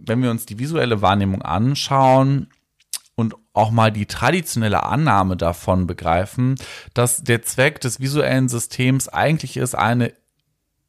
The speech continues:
ja, interne Repräsentation von wahrgenommenen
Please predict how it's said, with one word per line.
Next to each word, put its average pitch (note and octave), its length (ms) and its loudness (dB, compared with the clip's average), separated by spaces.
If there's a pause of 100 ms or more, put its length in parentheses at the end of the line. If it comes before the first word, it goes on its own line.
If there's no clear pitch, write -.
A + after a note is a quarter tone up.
(120)
ja, C#3+ 180 6
interne E3 680 2
Repräsentation D#3 1120 0
von G2+ 280 -2
wahrgenommenen G#2+ 1000 4